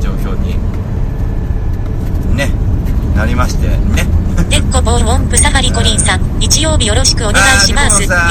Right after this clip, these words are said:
Speaker 1: さん、
Speaker 2: ピカピカ。
Speaker 1: 日曜日おめでとう。あ、おめでとうじゃない、日曜日。何のおめでとうだよ。日曜日、あれ、お、よろしくお願いします。どういう髪型してんの、今。「日曜日よろしくお願いします」。でこぼんさんがね、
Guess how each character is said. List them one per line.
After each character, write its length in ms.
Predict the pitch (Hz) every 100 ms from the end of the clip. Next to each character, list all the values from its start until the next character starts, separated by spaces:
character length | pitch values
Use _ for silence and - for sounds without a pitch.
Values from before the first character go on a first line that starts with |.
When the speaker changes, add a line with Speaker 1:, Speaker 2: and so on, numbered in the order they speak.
| 170
Speaker 1:
さ 80 | -
ん、 40 |
Speaker 2:
ピ 100 | -
カ 120 | 170
ピ 0 |
カ。 0 |
Speaker 1:
日 40 | 160
曜 20 |
日 80 | -
お 60 |
め 160 | - -
で 20 |
と 140 | - -
う。 20 | -
あ、 100 | 113
お 40 | -
め 100 | -
で 60 |
と 60 | -
う 20 |
じ 60 | -
ゃ 40 |
な 80 | -
い、 60 | -
日 260 | - -
曜 120 | 160
日。 160 | 160 - - - - -
何 240 | 135 190
の 100 | 190
お 40 | 170
め 120 | 170
で 120 | 160
と 120 | -
う 40 | -
だ 80 |
よ。 60 | - - - - - -
日 340 | - - -
曜 200 | 190 185
日、 120 | - - - - - -
あ 80 |
れ、 80 | 113
お、 220 | - - -
よ 140 | -
ろ 80 | -
し 100 | -
く 80 | 135
お 40 |
願 100 | - -
い 40 | 120
し 80 |
ま 220 | - - -
す。 40 | - - - - - - - - - -
ど 100 | -
う 80 | 220
い 80 | 226
う 60 |
髪 220 | - 196
型 220 | 202 196 -
し 80 |
て 80 | -
ん 60 | -
の、 60 |
今。 180 | - - - - - - - - - -
「日 140 | - 175
曜 80 | 190
日 60 |
よ 100 | 139
ろ 80 | 127
し 80 | -
く 60 |
お 40 | 123
願 140 | 120
い 40 | 117
し 80 |
ま 220 | - 113 113
す」。 140 | - - - - - - - - - - - - - - - - - - - - - - -
で 80 | -
こ 100 | -
ぼ 160 | -
ん 40 | -
さ 140 | -
ん 60 | -
が 80 |
ね、 100 | -